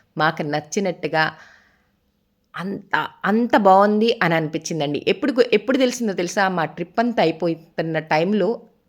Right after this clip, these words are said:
గుర్తుపెట్టుకున్నామండి. "మనం ఫస్ట్ వెళ్ళిన హోటల్లో టిఫిన్ చాలా బాగుంది కదా" అని, అని చెప్పి అని అనుకున్నాం. చూసారా, మా వారు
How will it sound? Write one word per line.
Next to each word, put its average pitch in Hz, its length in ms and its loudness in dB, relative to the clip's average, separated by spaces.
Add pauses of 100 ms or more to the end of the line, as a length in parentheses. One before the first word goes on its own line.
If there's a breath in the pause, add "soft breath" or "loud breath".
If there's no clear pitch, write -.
(100)
గుర్తుపెట్టుకున్నామండి. 143 960 -4
"మనం 185 260 -2
ఫస్ట్ 170 320 -4
వెళ్ళిన 240 240 0
హోటల్లో 170 380 -4
టిఫిన్ 175 340 -8 (120)
చాలా 151 180 -2
బాగుంది 147 400 -4
కదా" 160 240 -4
అని, 160 160 -6
అని 143 140 -12
చెప్పి 151 180 -6
అని 147 120 -2
అనుకున్నాం. 123 460 -10 (680 soft breath)
చూసారా, 220 240 -2
మా 170 200 -4
వారు 156 380 -2